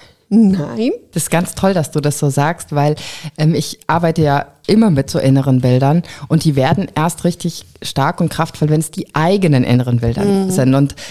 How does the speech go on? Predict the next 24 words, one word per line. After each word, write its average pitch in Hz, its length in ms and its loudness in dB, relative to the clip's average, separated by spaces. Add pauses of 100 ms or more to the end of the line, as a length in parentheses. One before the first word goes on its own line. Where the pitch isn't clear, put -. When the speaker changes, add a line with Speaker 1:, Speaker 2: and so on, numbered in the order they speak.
(100)
Speaker 2:
ich 147 120 -2
hab 165 120 -2
ja 185 80 2
dann 165 160 2
so 156 160 0
wie 160 80 -2
so 160 80 2
eine 156 100 2
Idee 147 320 2
rausgegeben 208 720 2
und 175 120 2
du 170 60 0
hast 170 260 -2
genau 151 280 2
mit 190 160 0
der 170 100 2
Idee 151 280 0
gemacht, 160 560 -2
was 165 260 -2
man 151 140 2
damit 147 260 0
gerne 139 220 2
machen 180 320 0
kann, 156 380 2